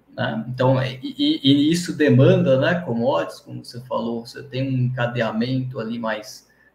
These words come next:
mais forte, encadeamento produtivo mais, mais forte. É, como que você vê diante dos desafios da, da economia global, no sentido de retomada de política industrial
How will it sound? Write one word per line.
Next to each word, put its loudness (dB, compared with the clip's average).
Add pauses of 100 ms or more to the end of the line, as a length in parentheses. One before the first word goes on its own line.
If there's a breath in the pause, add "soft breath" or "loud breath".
(140)
mais -8
forte, -6
encadeamento -14
produtivo -20
mais, -18
mais -20
forte. -6 (540 loud breath)
É, -4 (320)
como 0
que -8
você 0
vê 2
diante 0
dos -10 (220)
desafios -2
da, -6
da -4
economia -4
global, 2
no 0
sentido -6
de -4
retomada 0
de -4
política -10
industrial -2